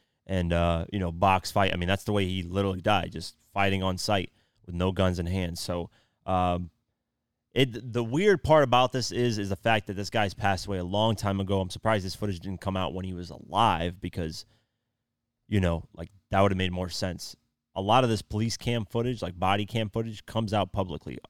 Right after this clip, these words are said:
immediately, like, after a week of it being recorded. So this has been out there. It's just nobody really surfaced it up or looked up for it or, you know, tried to figure out where. So you can search police database and eventually find these videos.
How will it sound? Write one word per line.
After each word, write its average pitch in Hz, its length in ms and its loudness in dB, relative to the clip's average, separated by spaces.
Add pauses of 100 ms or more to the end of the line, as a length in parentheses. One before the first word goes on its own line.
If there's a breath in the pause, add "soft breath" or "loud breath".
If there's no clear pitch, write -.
(100)
immediately, 92 500 -4
like, - 240 -16
after 92 540 -4 (400)
a 104 100 2
week 101 400 -2 (220)
of 90 100 -8
it 92 80 -4
being 87 180 -2
recorded. 85 480 -8
So 85 200 -6
this 113 180 -4
has 160 80 -6
been 98 240 4
out 104 220 2
there. 87 140 -2
It's 90 100 -8
just 85 120 -8
nobody 101 280 -2
really 92 320 -6 (400)
surfaced - 520 0
it 92 80 0
up 85 200 -2
or 87 80 -4
looked 87 260 -4
up 85 140 -4
for 82 280 -6
it 82 80 -6
or, 69 220 -8
you 85 80 -10
know, - 220 -10
tried 90 140 -2
to - 60 -8
figure 85 280 -6
out 78 160 -4
where. 80 340 -4 (380)
So 104 180 -4
you 110 140 -2
can 117 120 0
search 117 320 -2
police 101 300 -4
database 90 520 -2
and 87 80 -8
eventually 87 340 -6
find 82 260 -8
these 92 160 -12
videos. 69 380 -10